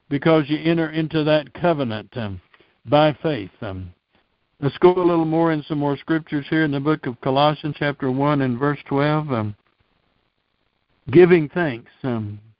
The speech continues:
unto the Father, um, which hath made us meet, um, to be partakers, um, of the inheritance, uh, in the saints," um,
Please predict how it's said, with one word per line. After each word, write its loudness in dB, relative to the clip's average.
unto -2
the -4
Father, 0
um, -8
which -2
hath -2
made 2
us 0
meet, 0
um, -2
to 2
be 4
partakers, -4
um, -4
of 2
the -2
inheritance, -4
uh, -4
in 2
the -2
saints," -6
um, -8